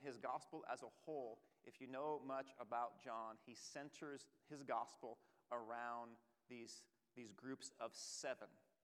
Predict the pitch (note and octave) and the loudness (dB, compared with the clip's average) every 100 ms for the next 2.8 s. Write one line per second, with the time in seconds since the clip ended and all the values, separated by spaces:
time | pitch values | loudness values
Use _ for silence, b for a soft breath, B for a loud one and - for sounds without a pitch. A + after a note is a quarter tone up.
0 | b b b C3 C3+ A#2+ B2 B2 A#2+ C3 | b b b 0 2 4 6 6 4 -2
1 | A#2 C3 A#2+ A#2+ A#2+ - - C#3 C3 B2+ | -2 -2 -2 -4 -6 -6 2 2 2 -2
2 | - C3 C3 C3 B2+ A2 - | -4 -2 0 0 0 -4 -4